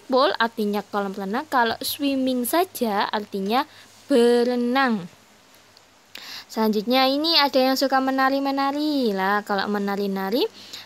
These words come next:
bahasa Inggrisnya dancing. Kalau menyanyi bahasa Inggrisnya singing atau S I N G I N G. Kemudian ini bermain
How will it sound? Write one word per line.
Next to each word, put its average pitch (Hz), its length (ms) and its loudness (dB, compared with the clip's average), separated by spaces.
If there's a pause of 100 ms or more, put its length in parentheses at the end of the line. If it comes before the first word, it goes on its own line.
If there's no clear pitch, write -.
bahasa 220 240 0
Inggrisnya 233 480 0
dancing. 233 800 0 (400)
Kalau 208 880 4 (240)
menyanyi 320 800 2
bahasa 214 320 -4
Inggrisnya 233 560 0
singing 311 840 -2 (100)
atau 214 400 -4
S 254 320 -2
I 285 160 -4 (220)
N 226 340 2
G 247 400 0
I 233 240 -4
N 208 240 -6
G. 196 400 0 (560)
Kemudian 240 400 2
ini 294 240 0
bermain 247 560 0